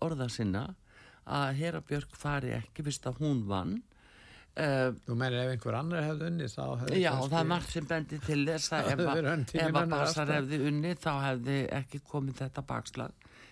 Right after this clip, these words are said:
Speaker 1: Það er margt sem bendir til þess, þetta lítur þannig út allavega, að þetta hafi bara verið þaulskipulagt. Að það er þannig sem er birtingamyndin í dag. Og, en það, ég,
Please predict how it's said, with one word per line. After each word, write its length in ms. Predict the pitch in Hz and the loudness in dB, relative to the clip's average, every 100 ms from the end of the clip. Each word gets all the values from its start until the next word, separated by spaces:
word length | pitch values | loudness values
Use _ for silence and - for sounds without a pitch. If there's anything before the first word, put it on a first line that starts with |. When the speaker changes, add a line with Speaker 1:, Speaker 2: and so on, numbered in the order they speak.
| - | -6
Speaker 1:
Það 100 | 147 | -2
er 100 | 143 | 0
margt 160 | 156 165 | 0 -4
sem 180 | - 165 | -4 -2
bendir 300 | 165 151 143 | -2 -2 -4
til 180 | - 151 | -4 -4
þess, 120 | 131 139 | -2 -4
þetta 140 | 156 | -2
lítur 320 | 170 220 - 143 | -2 -2 -2 -2
þannig 320 | 143 131 135 | 0 2 2
út 240 | 180 - | 0 -2
allavega, 440 | 131 110 113 101 - - - - - | -2 0 0 0 -4 -12 -20 -14 -2
að 60 | 147 | -2
þetta 140 | 151 | 0
hafi 160 | 175 165 | -2 -2
bara 120 | 147 | -4
verið 240 | 135 135 127 | -2 -2 -2
þaulskipulagt. 760 | 170 151 - 180 - - - 117 - - - - - | -4 -4 -4 -6 -6 -6 -8 -10 -18 -20 -12 -10 -6
Að 120 | 143 | 0
það 160 | 180 165 | 2 2
er 100 | - | 0
þannig 320 | 185 180 147 | 2 2 0
sem 220 | - 139 | 0 0
er 140 | 131 - | 0 -2
birtingamyndin 840 | - 220 - 143 135 127 123 123 | -4 -4 -2 -2 0 0 0 0
í 100 | 113 | -2
dag. 260 | 113 208 147 - - - - - - | 0 -2 -4 -8 -20 -20 -18 -18 -4
Og, 280 | 160 151 - | 2 2 2
en 180 | - 135 | 2 0
það, 320 | 123 180 208 - | 2 0 0 0
ég, 260 | 135 165 | 0 -2